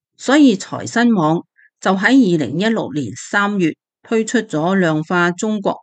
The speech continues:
新經濟、新質生產力發展狀況嘅指數，中國新經濟指數。呢個指數其實就係變相嘅習近平新質生產力政策嘅月度考核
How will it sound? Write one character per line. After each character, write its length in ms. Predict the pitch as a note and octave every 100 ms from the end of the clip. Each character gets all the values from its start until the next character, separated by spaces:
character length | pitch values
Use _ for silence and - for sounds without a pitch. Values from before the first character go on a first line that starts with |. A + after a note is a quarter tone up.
| -
新 240 | F#3 F3+
經 220 | E3+ E3
濟、 320 | D#3 D3+ D3 D3 _ _ _
新 300 | - C#4 C4+
質 140 | C4
生 200 | B3+ C#4 C4
產 240 | G3+ E3
力 120 | G3+ - -
發 140 | E3
展 240 | D#3+ - C#3 G3
狀 240 | G3 C#3
況 280 | C#3 E3 D3+
嘅 160 | D3+ D3
指 240 | - C#3
數， 320 | F3 D3+ D3+ - _ _
中 160 | A#3+
國 180 | A#3+ A3+
新 320 | F#3+ A#3+ A3
經 220 | G#3 G#3+ G3+
濟 240 | F3+ C3+
指 200 | - A2+
數。 340 | C#3+ E3+ D#3 - _ _ _
呢 80 | C#4+
個 100 | C#4+
指 260 | G#3+ - E3+
數 320 | F#3+ G3+ F3+ - -
其 160 | E3
實 160 | D3 E3+
就 120 | D#3+ E3+
係 320 | F3 E3+ E3+
變 200 | F3+ F#3+
相 360 | F3+ F#3+ F3 F3
嘅 200 | E3+ E3+ - _ _
習 200 | G#3+ F#3+
近 160 | F3 F3
平 320 | F3+ C3+ - _
新 300 | - B3 A#3+
質 160 | A#3+ A#3
生 240 | - A#3+
產 300 | A#3 - C3+
力 180 | G3 D3+ -
政 240 | F3 F3+
策 160 | F3+ F3+ E3
嘅 240 | F3+ E3+ F3
月 140 | - F3+ -
度 360 | F3 D3+ D3 - _
考 300 | - C3+ F3
核 160 | A3+ C#3+